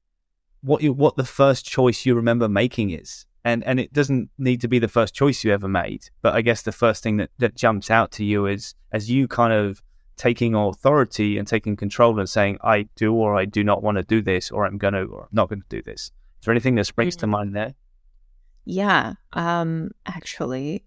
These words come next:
Speaker 2: So <laughs> I, um,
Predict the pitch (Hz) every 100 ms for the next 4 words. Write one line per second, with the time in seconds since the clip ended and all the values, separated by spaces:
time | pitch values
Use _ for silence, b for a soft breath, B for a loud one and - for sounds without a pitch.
0 | _ _ _ _ _ - - 185 175 175
1 | 170 - _ _ _ _ - 180 - 247
2 | - b b b b b b _ _ -
3 | 175 160 143